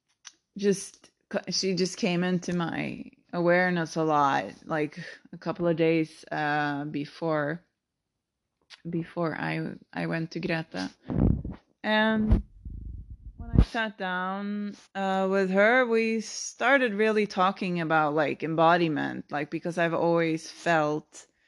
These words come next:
this sensation of a struggle, uh, to land into my body, even though I've done a lot of, you know, embodiment work and dancing and therapy and all kinds of things,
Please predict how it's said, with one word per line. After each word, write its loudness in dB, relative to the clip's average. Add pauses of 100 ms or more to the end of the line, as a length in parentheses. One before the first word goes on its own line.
(400)
this -4
sensation 0
of 2
a -2
struggle, 2 (260)
uh, 2
to -4
land 2
into -4
my 0
body, 2 (400)
even -2
though 4
I've 0
done 0
a 0
lot 6
of, 0 (240)
you -6
know, -6 (920)
embodiment 6
work 2
and -4
dancing 0
and -2 (320)
therapy 4
and -4
all 0
kinds -4
of -6
things, -2